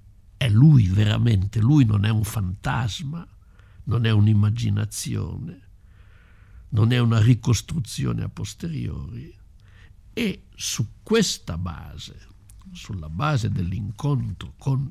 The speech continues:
il risorto, che si impone come tale alla loro attenzione e quindi anche alla loro fede,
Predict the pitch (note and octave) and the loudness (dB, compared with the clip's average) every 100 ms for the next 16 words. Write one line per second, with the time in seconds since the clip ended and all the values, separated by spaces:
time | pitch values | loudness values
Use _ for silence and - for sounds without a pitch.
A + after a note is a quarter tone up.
0 | - B2 A#2 G2+ G#2 G#2+ C3 C3 A#2 - | -6 -4 -2 -2 -2 0 0 -2 -2 -10
1 | - F3 F#3 D4+ - - - - - - | -8 -4 -4 -6 -18 -20 -20 -20 -20 -20
2 | - - - - - G#2+ - A#2 A2+ A2 | -20 -20 -20 -10 -6 -4 -4 -2 -2 -4
3 | C3+ C3 A#2+ - C#3 F#2+ F#2+ - A2+ A#2+ | -2 -2 -4 -2 -2 -2 -6 -8 -8 -10
4 | G#2+ F3 A#3 - - - - - - - | -8 -8 -10 -18 -20 -20 -20 -20 -20 -20
5 | - - - - - - - - - F#2+ | -20 -20 -20 -20 -20 -20 -20 -12 -4 -4
6 | C#3 A#2+ A#2+ A#2 - - C#3 - F3+ A2+ | -2 -2 -2 -4 -6 -6 -6 -4 -6 -6
7 | - - C3 B2 A2 B2 G#2 A2 G2 A2+ | -10 -2 0 0 -2 -4 -4 -8 -8 -8
8 | C#3+ A3 - C#3 F2 G2+ C3+ D#3 | -8 -10 -12 -14 -12 -12 -12 -14